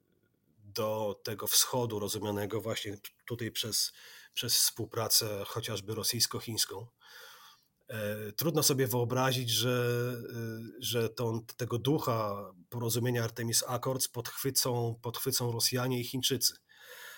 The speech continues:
Wydaje się, że raczej będą oni pełnili tutaj rolę hamulcowych albo właśnie takich krajów, które będą chciały forsować jakieś swoje rozwiązania. No ale, ale tak jak wspomniałem, że tutaj ta dwumiliardowa społeczność,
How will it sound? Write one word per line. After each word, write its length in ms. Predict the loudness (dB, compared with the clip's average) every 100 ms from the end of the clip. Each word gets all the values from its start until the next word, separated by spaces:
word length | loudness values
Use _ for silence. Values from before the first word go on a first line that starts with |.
| -20 -16 -6
Wydaje 300 | 0 2 2
się, 160 | 2
że 420 | 2 2 2 0 -4
raczej 400 | -4 0 2 2
będą 300 | 2 0 0
oni 260 | 0 0 0
pełnili 460 | -2 -2 0 -2 -4
tutaj 240 | -4 -2
rolę 240 | 0 0
hamulcowych 800 | 0 -2 0 2 2 2 0 -4
albo 360 | -6 -6 -4 -4
właśnie 560 | -2 -2 -2 -2 -4 -6
takich 280 | -10 -14 -10
krajów, 320 | -4 -2 -4
które 220 | -4 -6
będą 220 | -6 -6
chciały 400 | -4 -2 -2 -2 -6 -14 -20 -20 -20 _
forsować 560 | -6 0 2 2 0 2
jakieś 300 | 0 8 10
swoje 300 | 10 8 4
rozwiązania. 600 | 2 0 -2 -4 -6 -6
No 80 | -2
ale, 300 | 2 2 0 -8 -20 -20 -16
ale 220 | -4 0 0
tak 140 | -2
jak 100 | 2
wspomniałem, 560 | 2 4 0 2 2 0
że 100 | -2
tutaj 260 | -4 -4
ta 120 | -2
dwumiliardowa 800 | -2 0 2 2 0 0 0 2
społeczność, 960 | 2 2 0 0 0 -2 -8 -6 -8